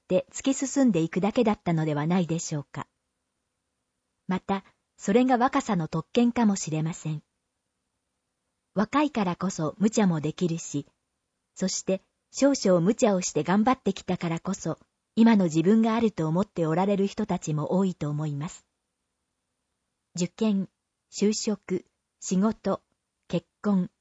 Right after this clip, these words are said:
子育て、介護、等々、人生の様々な転機を経て、その中でいかに生活をしていくかを中心に、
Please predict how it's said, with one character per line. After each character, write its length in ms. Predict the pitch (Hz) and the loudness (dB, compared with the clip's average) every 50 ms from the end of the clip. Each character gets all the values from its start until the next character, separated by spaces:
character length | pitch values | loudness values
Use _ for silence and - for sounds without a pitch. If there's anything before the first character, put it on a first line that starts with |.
| _ _ _ _ _ _ - | _ _ _ _ _ _ -12
子 100 | - 196 | -8 -6
育 320 | - - 233 220 196 190 - | -4 -2 -2 -2 -2 -4 -6
て、 260 | - - 143 - _ _ _ _ _ _ _ _ _ _ _ - | -8 -8 -8 -10 _ _ _ _ _ _ _ _ _ _ _ -10
介 280 | - 208 226 202 175 | -6 -2 -2 -2 -2
護、 200 | 160 147 139 - _ _ _ _ _ _ _ _ _ _ _ | -4 -6 -8 -12 _ _ _ _ _ _ _ _ _ _ _
等 200 | - 226 214 190 - - | -2 -2 -2 -2 -4 -4
々、 280 | - 185 175 151 147 _ _ _ _ _ _ _ _ _ _ - | -4 -2 -2 -2 -6 _ _ _ _ _ _ _ _ _ _ -2
人 240 | 175 240 254 240 | 2 2 2 2
生 240 | - - 208 185 180 | 2 2 0 0 0
の 140 | 165 165 175 | 0 -2 -4
様 280 | - - 175 196 233 233 | -4 -2 0 0 2 2
々 240 | 254 233 208 185 | 2 2 0 0
な 120 | 165 160 165 | 0 -2 -4
転 280 | - - 208 214 208 | -4 -2 0 0 0
機 220 | - - 160 156 151 | 0 -2 -4 -4 -4
を 80 | 151 | -4
経 160 | - - 180 175 | -6 -8 -10 -8
て、 260 | _ - 139 - _ _ _ _ _ _ _ _ _ _ _ - | _ -8 -10 -10 _ _ _ _ _ _ _ _ _ _ _ -8
そ 160 | - 190 190 | -2 2 4
の 140 | 233 262 254 | 4 4 4
中 260 | 269 262 - 202 170 | 2 2 0 -4 -4
で 220 | 151 147 - - - | -2 -2 -4 -4 -6
い 80 | 180 | -6
か 160 | - - 277 | -2 0 0
に 140 | 285 285 226 | 2 2 0
生 200 | - - 214 226 | 0 0 -2 0
活 300 | - 226 233 - - 226 | 0 -2 -4 -2 0 2
を 80 | 220 226 | 2 2
し 140 | 214 - - | 0 0 0
て 100 | 226 233 | 2 0
い 80 | 220 | 0
く 140 | - - - | -2 -8 -10
か 180 | - 185 165 151 | -6 -4 -4 -4
を 60 | 147 | -4
中 240 | - - 165 170 180 | -6 -6 -6 -6 -6
心 340 | - - - 175 170 160 | -6 -6 -4 -4 -2 -2
に、 160 | 156 156 - | -4 -6 -8